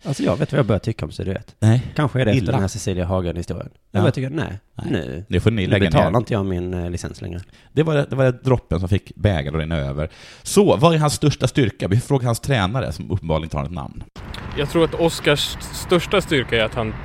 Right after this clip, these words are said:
Speaker 3: tycker det är så otroligt roligt.
Speaker 2: Det är glädjen
Speaker 1: Ja,
Speaker 2: som liksom lyser igenom hans spel. Enligt tränaren så är han glad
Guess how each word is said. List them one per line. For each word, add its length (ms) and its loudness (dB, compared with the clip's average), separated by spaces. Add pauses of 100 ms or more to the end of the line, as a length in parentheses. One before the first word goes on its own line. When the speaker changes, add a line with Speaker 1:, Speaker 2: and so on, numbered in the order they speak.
Speaker 3:
tycker 220 0
det 60 2
är 40 4
så 180 -4
otroligt 500 0
roligt. 340 0 (400)
Speaker 2:
Det 120 2
är 40 0
glädjen 540 0 (1080)
Speaker 1:
Ja, 240 -8 (220)
Speaker 2:
som 100 2
liksom 420 -2
lyser 640 0
igenom 300 -4
hans 280 -8
spel. 260 -10 (640)
Enligt 300 -2
tränaren 320 2
så 100 -2
är 20 2
han 100 -2
glad 240 2